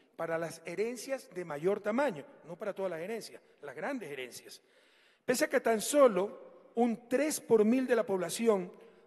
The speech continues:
recibe en Ecuador una herencia y que el nuevo impuesto solo afectaba a los grandes legados, es decir, al cero punto cero cuatro por ciento de las herencias. Esto es aproximadamente ciento setenta y dos personas por año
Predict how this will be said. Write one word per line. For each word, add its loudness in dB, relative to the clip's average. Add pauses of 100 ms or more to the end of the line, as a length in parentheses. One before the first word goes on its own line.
recibe -6
en -10
Ecuador -2
una -2
herencia -6 (540)
y -14
que -4
el -2
nuevo 2
impuesto 0
solo 0
afectaba -4 (200)
a -4
los -2
grandes -4
legados, -2 (320)
es -8
decir, -4 (320)
al -6
cero 2
punto -4
cero -2
cuatro -4
por -8
ciento -6
de -2
las -4
herencias. -8 (360)
Esto -8
es -2
aproximadamente -6 (220)
ciento -6
setenta -6
y -6
dos 0
personas -6
por -4
año -4